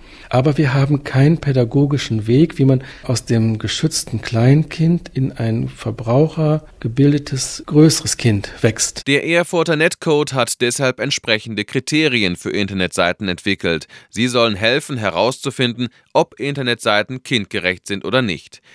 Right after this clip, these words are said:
Speaker 2: Das Gesetz verbietet es zwar, Kinder zu bewerben, aber wie lässt sich das durchsetzen und überprüfen? Im Fernsehen wäre das noch möglich, aber im ausufernden Internet?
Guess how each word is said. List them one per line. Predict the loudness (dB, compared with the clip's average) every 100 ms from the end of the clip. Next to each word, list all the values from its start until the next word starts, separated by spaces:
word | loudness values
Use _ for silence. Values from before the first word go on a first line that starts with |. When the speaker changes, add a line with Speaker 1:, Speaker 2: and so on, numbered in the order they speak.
| _
Speaker 2:
Das | -2 -2 -4
Gesetz | -2 -2 -2 -4
verbietet | -4 -2 -4 -4
es | -8 -8
zwar, | -2 0 0
Kinder | -4 -6 -4 -8
zu | -6
bewerben, | -6 0 0 0 -2 -6 -10 _
aber | -4 -4 -2
wie | -2
lässt | 0 0 -2
sich | -8 -4
das | -6 -4
durchsetzen | -4 -4 -4 0 -2 -2 -8 -8
und | -6
überprüfen? | -4 -4 -2 -4 -4 -10 -12 _ _ _ -10
Im | -6
Fernsehen | -2 -2 -2 -2 -2
wäre | -2 -2 0
das | -2 -2
noch | -4
möglich, | -2 -2 -2 -6 -6 -4
aber | -2 -2
im | -4
ausufernden | -2 -2 -2 -10 -8 -8 -6 -8
Internet? | -6 -6 -4 -6 -8